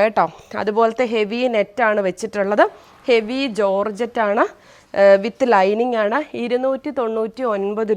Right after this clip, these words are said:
രൂപയേ ഉള്ളൂ കേട്ടോ. Front and back സെയിം തന്നെ ആ ഒരു നെറ്റാണ് വെച്ചിട്ടുള്ളത്. അടുത്ത കളറ് കോഫി ബ്രൗൺ ആണേ. നല്ല ഭംഗിയായിട്ട് വരുന്ന കോഫി ബ്രൗൺ ഷെയ്ഡ്. നല്ല രസമുണ്ട്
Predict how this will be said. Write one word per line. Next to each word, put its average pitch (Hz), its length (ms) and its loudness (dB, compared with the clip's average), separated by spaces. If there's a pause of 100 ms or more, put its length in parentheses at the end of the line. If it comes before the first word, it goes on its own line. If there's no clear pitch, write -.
രൂപയേ 180 340 -4
ഉള്ളൂ 160 200 -4
കേട്ടോ. 196 200 -6 (420)
Front 254 380 4
and 285 180 2
back 254 240 2 (380)
സെയിം 254 280 0 (140)
തന്നെ 240 200 0 (380)
ആ 226 40 6 (160)
ഒരു 254 140 0 (360)
നെറ്റാണ് 214 480 -2
വെച്ചിട്ടുള്ളത്. 175 480 -10 (1600)
അടുത്ത 277 240 -2 (100)
കളറ് 254 300 6 (420)
കോഫി 240 440 2
ബ്രൗൺ 240 320 2
ആണേ. 185 200 -4 (480)
നല്ല 220 400 2
ഭംഗിയായിട്ട് 202 680 0
വരുന്ന 185 260 2 (340)
കോഫി 190 280 -4 (100)
ബ്രൗൺ 202 180 0 (100)
ഷെയ്ഡ്. 170 260 -8 (340)
നല്ല 262 360 -6
രസമുണ്ട് 247 420 -6